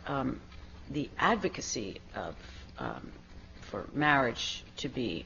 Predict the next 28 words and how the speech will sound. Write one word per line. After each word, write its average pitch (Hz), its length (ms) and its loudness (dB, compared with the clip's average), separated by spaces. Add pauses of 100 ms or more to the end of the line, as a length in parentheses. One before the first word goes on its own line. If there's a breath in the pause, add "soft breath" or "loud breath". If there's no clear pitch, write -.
uh, - 60 -4 (140)
allowed 135 360 8
to - 80 -4
same-sex - 460 0
couples, 143 460 2
what 180 120 8
that 190 220 10
advocacy 233 640 8
did, 147 260 8
'cause 160 160 0
it - 40 -2
was 147 120 0
going 151 280 4
on 151 340 6
beginning 160 340 6
at - 60 -6
the - 60 -6
time, 220 360 10
was 147 180 8 (500 loud breath)
to 170 100 2
point 294 400 12
me 160 140 10
toward 165 460 8
the, 135 280 4 (640 loud breath)
the 143 360 4
great 240 240 10
importance 202 960 8
of 147 320 8